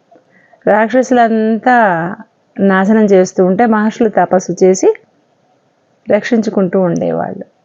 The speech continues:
ఈ రెండు వర్గాలు తప్పిస్తే ఇంకో కులం కానీ ఇంకో గోత్రం కానీ లేవు. అప్పటి కాలానికి మహర్షులు అని పిలవడమే తప్పిస్తే కుల గోత్రాలు లేవు. ఇంకా వేరే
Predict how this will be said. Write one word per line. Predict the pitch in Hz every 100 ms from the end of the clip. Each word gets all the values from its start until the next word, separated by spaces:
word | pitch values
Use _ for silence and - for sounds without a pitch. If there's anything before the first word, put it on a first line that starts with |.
| -
ఈ | 220
రెండు | 208 208 196
వర్గాలు | 208 196 202 190
తప్పిస్తే | - - 196 - 202
ఇంకో | 202 180
కులం | 175 196 196 196
కానీ | 190 190 202
ఇంకో | 196 175
గోత్రం | - 165 180 196
కానీ | 208 202 180
లేవు. | - - _ _ _ _ _ _ _ _ _ _ _ _ _ _ _ -
అప్పటి | 202 190 180
కాలానికి | 196 202 208 214 196 196 202 285 _ _ _
మహర్షులు | 170 180 208 208 - 214 214 247
అని | -
పిలవడమే | 208 185 190 185 190
తప్పిస్తే | 180 160 - - 226
కుల | 220 214
గోత్రాలు | 196 185 185 185 175 160
లేవు. | 165 170 320 480 _ _ - - - -
ఇంకా | 220
వేరే | 226 196 190 196